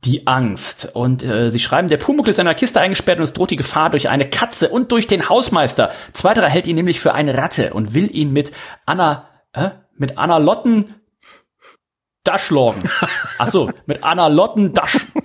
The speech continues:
Speaker 1: da, da, ja, ihr wisst. Äh, bei uns im Podcast gibt es zum Glück keine Rats,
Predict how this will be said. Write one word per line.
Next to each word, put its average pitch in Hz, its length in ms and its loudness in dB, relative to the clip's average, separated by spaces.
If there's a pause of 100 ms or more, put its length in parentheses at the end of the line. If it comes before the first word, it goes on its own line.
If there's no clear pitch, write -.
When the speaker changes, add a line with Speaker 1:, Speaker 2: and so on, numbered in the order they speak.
(320)
Speaker 1:
da, - 100 -2
da, - 260 -4
ja, 135 160 2
ihr 135 160 -2
wisst. 107 200 -12 (520)
Äh, 160 160 2
bei 190 120 4
uns 262 180 0
im 214 80 0
Podcast - 460 -4
gibt 202 120 2
es - 80 -4
zum 175 120 -6
Glück - 260 -4
keine 226 380 0
Rats, - 480 0